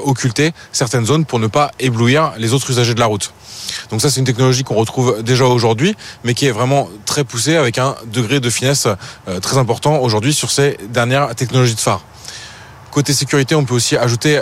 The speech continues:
la projection, bah, de pictogrammes directement sur la route. Donc ça peut être par exemple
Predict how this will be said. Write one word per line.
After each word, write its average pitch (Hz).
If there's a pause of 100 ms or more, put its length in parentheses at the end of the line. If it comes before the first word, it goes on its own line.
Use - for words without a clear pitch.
la 117
projection, 123
bah, 117
de 104
pictogrammes 139 (120)
directement 131 (240)
sur -
la 123
route. 151
Donc 131
ça 127
peut 117
être 117
par 120
exemple 117